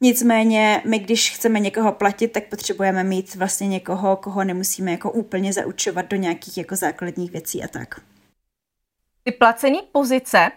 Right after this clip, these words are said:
Speaker 2: to se vlastně možná trochu vylučuje s tím dobrovolnictvím a ne pro všechny je to pochopitelný, že tak jedu dobrovolničit, jsem tam zadarmo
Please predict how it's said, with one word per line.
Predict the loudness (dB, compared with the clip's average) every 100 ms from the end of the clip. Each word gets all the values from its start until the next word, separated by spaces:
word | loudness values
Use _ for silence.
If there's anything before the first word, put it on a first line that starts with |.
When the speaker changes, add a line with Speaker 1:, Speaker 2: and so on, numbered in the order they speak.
| -4
Speaker 2:
to | -2
se | 6
vlastně | 6 6
možná | 2 6 6
trochu | 6 4 2
vylučuje | 2 2 2 2 2
s |
tím | 4 2
dobrovolnictvím | 4 4 6 6 4 0 -2 2
a | 4
ne | 4
pro | 4 4 6 6 4
všechny | 2 0 2 4 4
je | 2
to | 2
pochopitelný, | 0 0 0 2 6 6 4 -2
že | 4 4 2 -8 -20 _ -2
tak | 2
jedu | 4 4
dobrovolničit, | 2 2 2 4 4 2 0 -2 0
jsem | -2 0
tam | 2 4
zadarmo | 6 6 6 6